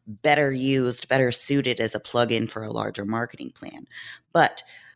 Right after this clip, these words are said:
um, so the second step after getting the message clear is to take that message and work it into your marketing strategy.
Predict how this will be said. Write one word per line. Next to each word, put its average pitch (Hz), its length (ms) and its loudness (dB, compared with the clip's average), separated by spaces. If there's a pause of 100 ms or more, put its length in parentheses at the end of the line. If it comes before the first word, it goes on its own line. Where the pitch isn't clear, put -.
(120)
um, 120 640 2 (600)
so 160 240 4
the 147 140 0
second 190 360 0
step 151 200 0
after 143 260 2
getting 143 300 2
the 127 60 2
message 135 540 0
clear 117 580 -2
is 127 240 0
to - 80 -6
take 135 200 -2
that 131 120 0
message 123 360 -2
and 120 120 0
work 113 220 -4
it 110 80 -6
into 110 240 -6
your 113 100 -6
marketing 107 420 -6
strategy. - 640 -12